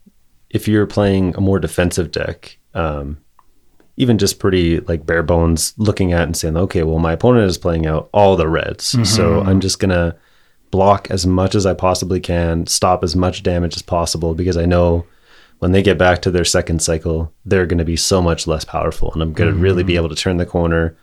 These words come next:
Speaker 1: block with two cards, come up with my weapon, arsenal a card, just repeat that until the game is over." But if they're setting up, you know, taking some turns that are maybe a little less powerful, I don't have to block out. I'm gonna wanna be a little more,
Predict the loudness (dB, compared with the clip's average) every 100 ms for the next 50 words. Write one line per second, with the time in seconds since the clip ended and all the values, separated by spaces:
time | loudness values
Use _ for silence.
0 | _ _ 2 2 0 -2 0 2 2 0
1 | 0 0 0 -2 0 0 0 0 0 -2
2 | -2 -2 -2 -2 -2 0 -2 -6 _ _
3 | -6 -4 -2 -4 -4 -2 0 0 -2 -10
4 | _ _ _ -2 0 0 -2 -2 0 0
5 | -2 -4 -4 -8 -10 _ _ _ 0 0
6 | 2 4 6 6 4 2 _ _ _ _
7 | _ 0 2 2 2 2 0 0 2 2
8 | 0 0 0 0 -2 -2 0 0 -2 -2
9 | 0 0 2 2 0 0 -2 2 4 4
10 | 4 4 2 0 -2 -2 -2 -2 -2 0
11 | 0 0 -2 -2 0 0 4 4 4 4
12 | 4 4 4 4 4 2 0